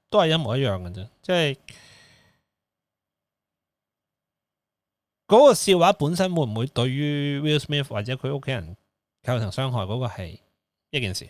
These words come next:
嗰個 A。噉但係點樣去回應呢？呢個 B 呢？OK，噉決定咗噉樣回應，打人、鬧鬼之後呢，其實都係一個三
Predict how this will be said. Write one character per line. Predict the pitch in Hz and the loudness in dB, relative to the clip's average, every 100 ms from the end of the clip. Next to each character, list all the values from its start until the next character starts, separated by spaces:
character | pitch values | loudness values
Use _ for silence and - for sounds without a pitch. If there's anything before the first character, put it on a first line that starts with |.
| - | -10
嗰 | |
個 | 127 | -10
A。 | 120 113 98 _ _ _ _ _ _ _ _ - | -6 -6 -6 _ _ _ _ _ _ _ _ 0
噉 | 202 | 2
但 | 254 180 135 | 4 2 2
係 | 135 135 127 _ | 2 0 -4 _
點 | 151 | -4
樣 | 196 165 131 | 0 0 -2
去 | 101 | -4
回 | |
應 | 107 127 | -2 -2
呢？ | 139 147 - - | -2 -4 -8 -6
呢 | 156 | -6
個 | 135 - | -6 -4
B | 147 143 | -2 0
呢？ | 143 - _ _ _ _ _ _ _ | 0 -4 _ _ _ _ _ _ _
OK， | 165 170 135 | 0 2 2
噉 | 156 208 160 _ _ _ - | -2 -6 -10 _ _ _ -2
決 | 180 | 0
定 | 160 147 | 2 0
咗 | 147 165 - - 156 | -2 -6 -12 0 0
噉 | 165 | 2
樣 | 175 151 | 0 -2
回 | 104 | -2
應， | 113 110 98 - | -2 -4 -10 -6
打 | 87 104 | -4 -2
人、 | 147 98 82 85 _ _ - | -2 -2 -6 -16 _ _ -6
鬧 | 107 98 101 | -2 -2 -2
鬼 | 92 92 117 | -4 -6 -4
之 | 135 | -4
後 | 110 | -6
呢， | 95 107 - _ _ _ _ _ _ _ _ - | -8 -12 -14 _ _ _ _ _ _ _ _ -10
其 | 113 | -6
實 | 113 | 2
都 | |
係 | 160 | 6
一 | 156 | 6
個 | |
三 | 139 139 | 4 0